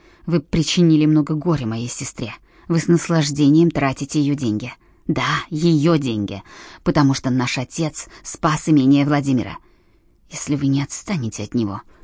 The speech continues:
клянусь, я вас убью". Мария немного расслабилась, страх покидал её. Студент уже не казался ей опасным. Он беспокоился за сестру, не более того.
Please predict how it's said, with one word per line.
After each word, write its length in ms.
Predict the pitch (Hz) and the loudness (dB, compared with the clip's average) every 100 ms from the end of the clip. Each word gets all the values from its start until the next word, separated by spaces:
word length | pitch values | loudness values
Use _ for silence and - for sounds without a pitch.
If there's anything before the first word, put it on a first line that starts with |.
| - | -8
клянусь, 560 | 160 147 98 - - - _ _ _ | 0 0 0 -8 -10 -12 _ _ _
я 200 | 151 135 | -2 -2
вас 200 | 123 - | -4 -6
убью". 340 | 139 110 - _ _ _ _ _ _ _ _ _ _ _ _ _ | -4 -6 -8 _ _ _ _ _ _ _ _ _ _ _ _ _
Мария 360 | 208 214 214 196 | 2 4 6 6
немного 400 | 190 190 175 175 | 6 4 2 0
расслабилась, 800 | 165 - 190 185 139 139 - _ _ | -2 -4 -6 -4 -4 -6 -10 _ _
страх 380 | - - 214 190 | -12 -2 -2 -2
покидал 440 | 190 - 165 156 135 | -6 -6 -4 -4 -4
её. 200 | 151 147 - _ _ _ _ _ _ _ _ _ _ _ - | -10 -14 -18 _ _ _ _ _ _ _ _ _ _ _ -18
Студент 460 | - 226 240 240 | -2 2 4 4
уже 120 | 226 214 | 4 4
не 120 | 208 | 4
казался 500 | 214 165 156 139 - | 2 0 0 -2 -4
ей 200 | 147 143 | -6 -6
опасным. 480 | 143 143 - 156 - _ _ _ - - | -8 -10 -8 -10 -12 _ _ _ -20 -4
Он 140 | 226 226 | 2 4
беспокоился 640 | 214 226 214 214 202 - | 2 -2 -2 0 0 -2
за 160 | 185 196 | -4 -4
сестру, 460 | - 208 - 233 147 | -4 -6 -4 -4 0
не 140 | 143 | -2
более 280 | 147 151 151 | -2 -4 -4
того. 380 | 156 143 139 | -6 -6 -8